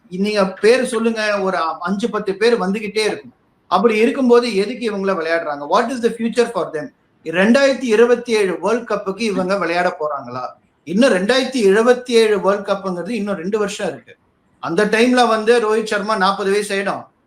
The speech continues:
இவருக்கு வந்து முப்பத்தெட்டு, முப்பத்தி ஒன்பது ஆயிடும், மு-, முப்பத்தி ஒன்பது ஆயிடும். அப்படி இருக்கும்போது இவ்வளவு ஓல்ட் டீமை வந்து ஒரு வேர்ல்ட் கப்புக்கு எடுத்துட்டு போகணுமா அப்படின்னு நிறைய பேரும் கேட்பாங்க.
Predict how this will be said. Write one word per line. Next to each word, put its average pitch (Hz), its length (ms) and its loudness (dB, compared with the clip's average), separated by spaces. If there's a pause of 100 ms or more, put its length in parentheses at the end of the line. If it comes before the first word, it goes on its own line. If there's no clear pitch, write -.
(100)
இவருக்கு 214 400 2
வந்து 208 260 -2
முப்பத்தெட்டு, 202 520 -6
முப்பத்தி 196 360 -8
ஒன்பது 175 320 -2
ஆயிடும், 165 180 -4
மு-, 180 280 -14
முப்பத்தி 190 320 -8
ஒன்பது 185 320 0
ஆயிடும். 131 160 -6 (300)
அப்படி 214 280 0
இருக்கும்போது 208 800 2 (100)
இவ்வளவு 226 380 4
ஓல்ட் 240 260 2
டீமை 233 280 -4
வந்து 202 220 0
ஒரு 196 120 0
வேர்ல்ட் 202 240 -2
கப்புக்கு 190 220 -6
எடுத்துட்டு 185 380 -6
போகணுமா 147 380 -8
அப்படின்னு 196 500 -4
நிறைய 190 300 -2
பேரும் 202 320 -4
கேட்பாங்க. 165 420 -8